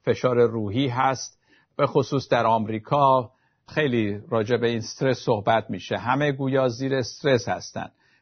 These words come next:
فشار روحی هستن. اما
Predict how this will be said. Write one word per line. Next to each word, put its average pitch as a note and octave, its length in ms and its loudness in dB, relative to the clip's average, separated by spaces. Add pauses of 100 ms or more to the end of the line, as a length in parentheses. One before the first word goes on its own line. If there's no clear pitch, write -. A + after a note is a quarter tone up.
فشار A#2 360 0
روحی A#2 380 0
هستن. G2 520 -8 (380)
اما A#3 540 4